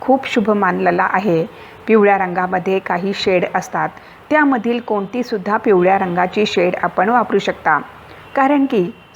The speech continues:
सूर्याच्या सुद्धा पिवळ्या रंगाच्या शेड बदलत असतात. सूर्याचा प्रकाश आपल्याला अंधारातून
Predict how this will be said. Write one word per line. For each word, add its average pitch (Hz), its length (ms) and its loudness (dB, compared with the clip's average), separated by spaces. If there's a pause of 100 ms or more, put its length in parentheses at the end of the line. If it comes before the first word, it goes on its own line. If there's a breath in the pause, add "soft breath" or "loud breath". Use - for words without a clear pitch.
सूर्याच्या 254 480 2
सुद्धा 208 320 -2
पिवळ्या 202 460 2
रंगाच्या 190 480 -2
शेड 180 340 0
बदलत 180 420 2
असतात. 160 340 0 (540 loud breath)
सूर्याचा 208 460 4
प्रकाश 175 680 -4
आपल्याला 175 500 2 (360 loud breath)
अंधारातून 220 680 2